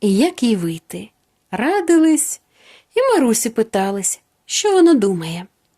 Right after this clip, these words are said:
Сама вона нічого не говорила і нічого не питала, сиділа собі тихо, як на могилці.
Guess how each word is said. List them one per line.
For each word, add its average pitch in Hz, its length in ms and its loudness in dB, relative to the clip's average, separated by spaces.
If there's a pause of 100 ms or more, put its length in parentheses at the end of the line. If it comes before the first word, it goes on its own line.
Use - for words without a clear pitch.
(600)
Сама 539 340 -4 (140)
вона 427 160 4
нічого 370 480 2
не 220 120 4
говорила 294 840 2 (420)
і 202 180 2
нічого 339 440 4
не 320 100 6
питала, 160 600 -6 (200)
сиділа 285 540 2
собі 175 280 -2
тихо, 294 720 0 (260)
як 359 300 0
на 349 100 6
могилці. 254 720 2